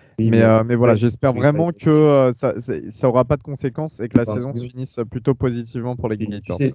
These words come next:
Speaker 1: euh, enfin, c'est, enfin, en vrai, euh, je dis tu sais, mais c'est toi qui le sais surtout, euh, les recrues, euh, le premier argument quand tu commites dans une fac, c'est la relation avec les coachs. Et ça, euh, c'est pas une défaite, euh, qui la,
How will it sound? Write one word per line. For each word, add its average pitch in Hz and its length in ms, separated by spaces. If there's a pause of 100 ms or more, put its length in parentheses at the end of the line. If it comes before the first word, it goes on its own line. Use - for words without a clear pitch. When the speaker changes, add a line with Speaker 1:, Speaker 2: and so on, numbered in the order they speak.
Speaker 1:
euh, - 300 (120)
enfin, 95 280 (260)
c'est, - 140
enfin, - 260 (140)
en 87 120
vrai, 104 160
euh, 98 140
je 104 160
dis 104 200
tu - 120
sais, 131 240
mais 95 200
c'est - 140
toi 107 120
qui - 120
le 101 60
sais 104 160
surtout, 117 460
euh, 92 200
les 98 100
recrues, 104 560
euh, 95 300 (500)
le 104 160
premier 120 380
argument 117 600
quand 110 160
tu 98 160
commites 107 300
dans 104 140
une 101 340
fac, 123 480 (320)
c'est - 220
la 98 140
relation 104 460
avec 104 160
les 104 100
coachs. - 280 (960)
Et - 60
ça, 117 300
euh, 104 160
c'est - 160
pas 104 80
une 113 120
défaite, 113 440
euh, 98 260
qui 98 180
la, 92 560